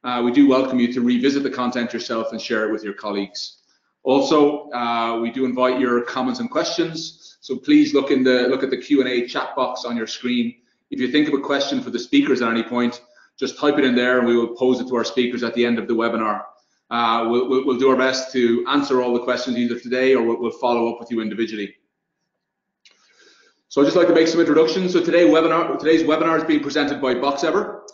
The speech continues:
a personalization platform that uses data and A I to make every customer interaction smarter.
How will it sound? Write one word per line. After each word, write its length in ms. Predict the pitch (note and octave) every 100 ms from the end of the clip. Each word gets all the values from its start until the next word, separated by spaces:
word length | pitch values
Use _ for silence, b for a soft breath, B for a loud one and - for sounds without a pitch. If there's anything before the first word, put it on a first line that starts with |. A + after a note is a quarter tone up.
| -
a 220 | C#3+ C3
personalization 840 | B2+ D3+ C#3 D3+ C#3 B2+ C#3 C#3+ B2+
platform 420 | C3 - C#3 C#3+
that 100 | C#3
uses 260 | B2+ B2 -
data 500 | C3+ C#3 C#3 C#3 B2+
and 140 | C3
A 180 | C3 C3
I 480 | B2+ B2 B2+ A#2+ - _
to 80 | C3+
make 140 | C3
every 260 | C#3 C3+ B2+
customer 340 | C3+ C3 C3
interaction 460 | B2 A#2+ B2 - A#2+
smarter. 600 | - C3+ C#3 E3 E3 -